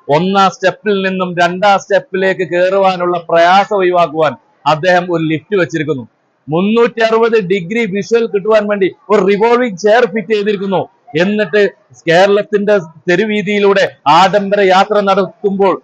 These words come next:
കേരള സമൂഹം നോക്കി നിൽക്കുമോ? പെൻഷൻ കിട്ടാതെ മറിയ കുട്ടിയെ പോലുള്ള ഒരുപാട് പ്രായപ്പെട്ട ദുരിതം അനുഭവിക്കുന്ന സ്ത്രീകൾ പിച്ചച്ചട്ടിയുമായി തെരുവിലിറങ്ങുമ്പോൾ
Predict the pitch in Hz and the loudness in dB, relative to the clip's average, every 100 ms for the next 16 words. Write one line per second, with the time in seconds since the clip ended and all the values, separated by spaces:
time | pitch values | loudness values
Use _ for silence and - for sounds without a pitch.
0 | _ - 156 175 190 185 185 190 190 190 | _ -4 -2 0 0 0 -2 0 0 0
1 | 170 185 196 208 208 208 220 202 127 _ | 0 -2 -2 -2 -4 -2 0 0 0 _
2 | _ _ _ _ _ _ 170 185 - 214 | _ _ _ _ _ _ -2 -2 0 -2
3 | 190 190 196 190 190 180 180 208 208 190 | 0 2 2 4 2 2 0 0 0 -2
4 | 208 202 190 196 196 196 190 - _ - | -2 -2 0 0 2 2 2 -2 _ -4
5 | 160 196 208 208 214 208 - _ - 170 | 0 2 4 4 4 2 -2 _ 0 4
6 | 196 208 208 208 208 196 165 180 196 208 | 6 4 2 0 0 0 0 0 2 0
7 | 208 196 190 196 202 - 185 208 208 165 | 0 2 0 0 -2 -2 -4 0 -2 -2
8 | _ - 160 - 202 190 196 170 214 202 | _ -4 -4 -2 -4 -2 -2 -2 0 -2
9 | 185 185 180 165 180 196 180 175 180 175 | 0 -2 0 0 0 2 0 0 -4 0
10 | 165 | 0